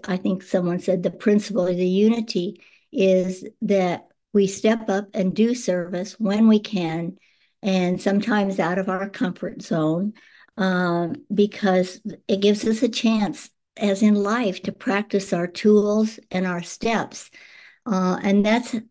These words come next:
to me, um, that was such a surprise. I mean, I thought before program,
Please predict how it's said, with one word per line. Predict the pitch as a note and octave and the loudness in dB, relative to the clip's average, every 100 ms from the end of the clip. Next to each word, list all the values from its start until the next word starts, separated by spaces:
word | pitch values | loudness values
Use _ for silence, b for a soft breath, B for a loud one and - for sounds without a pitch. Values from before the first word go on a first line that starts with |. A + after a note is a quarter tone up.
| _ G#3 | _ -6
to | - | 2
me, | G#3+ G#3+ G3+ | 6 6 2
um, | G#3 G#3+ G#3+ | -2 -2 0
that | A3 | 0
was | A#3 A#3 | 0 -4
such | A#3+ B3+ A3+ | -2 -2 -2
a | |
surprise. | G#3+ G3 F#3+ A#3 A3 F3+ D#3+ F3 | -4 -4 -4 -4 -2 -2 -4 -8
I | F3+ | -4
mean, | F3+ G3 | -2 -2
I | F#3 | -4
thought | G3 A3 G#3 - _ - - | -4 0 0 -2 _ -20 -2
before | G3+ G3 G3+ G3+ | -2 2 2 0
program, | G3 G#3 G3+ G3 F#3 F#3 F3+ | 0 0 0 0 -2 -2 -4